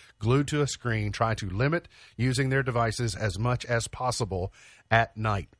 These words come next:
On average, people unplug after five and a half hours of screen time per day. However, over half of respondents confess they use their devices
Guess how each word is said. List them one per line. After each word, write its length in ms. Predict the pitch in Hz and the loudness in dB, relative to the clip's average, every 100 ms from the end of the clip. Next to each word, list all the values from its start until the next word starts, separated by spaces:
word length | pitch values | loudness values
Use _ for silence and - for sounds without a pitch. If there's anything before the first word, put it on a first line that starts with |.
| _ - | _ 0
On 140 | 120 | 2
average, 400 | 139 127 123 - - - - | 2 0 -2 -10 -20 -20 -10
people 320 | - 127 131 - | -6 -4 -4 -2
unplug 580 | 120 143 147 135 127 120 | -2 0 2 2 2 2
after 260 | 113 - 87 | -2 -2 -2
five 340 | 120 120 131 | 2 4 2
and 80 | 135 | 0
a 20 | |
half 240 | 135 135 | -2 0
hours 300 | 135 123 120 | 0 2 0
of 100 | 107 | -2
screen 340 | - - 135 135 | -4 0 0 0
time 280 | 123 120 123 | 0 -2 -2
per 100 | 127 | -2
day. 280 | 107 98 101 - - - - | -2 -2 -4 -10 -20 -20 0
However, 440 | 101 117 117 117 - | 2 2 0 -2 -2
over 240 | 120 104 | -2 -2
half 360 | - 143 170 175 | 0 2 2 0
of 120 | 123 | -2
respondents 500 | 117 - 117 110 - | -2 0 0 -2 -4
confess 440 | - 95 113 110 | -4 -2 0 0
they 140 | - 110 | -2 -4
use 320 | 101 127 151 | 0 -2 0
their 160 | 165 156 | 2 2
devices 560 | 135 110 110 107 101 | 2 0 0 -4 -6